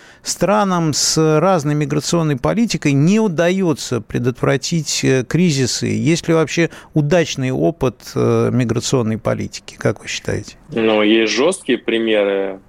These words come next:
Speaker 2: жесткой миграционной политики, но, как правило, это изолированное общество. Япония классическим примером является.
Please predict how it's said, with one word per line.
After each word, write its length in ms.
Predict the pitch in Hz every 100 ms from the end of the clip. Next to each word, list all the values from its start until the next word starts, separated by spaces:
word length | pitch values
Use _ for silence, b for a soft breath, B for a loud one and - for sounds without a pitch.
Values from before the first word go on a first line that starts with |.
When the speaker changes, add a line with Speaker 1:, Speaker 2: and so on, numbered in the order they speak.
| -
Speaker 2:
жесткой 420 | 110 117 - 104
миграционной 480 | 101 101 - 104 101
политики, 380 | 107 107 98 -
но, 100 | 98
как 140 | 98
правило, 320 | 131 143 135
это 180 | 117 117
изолированное 560 | 107 120 117 98 98 95
общество. 280 | 92 - 104
Япония 500 | 131 - 104 95 92
классическим 480 | 95 90 90 -
примером 380 | 92 95 92 90
является. 560 | 92 90 92 - -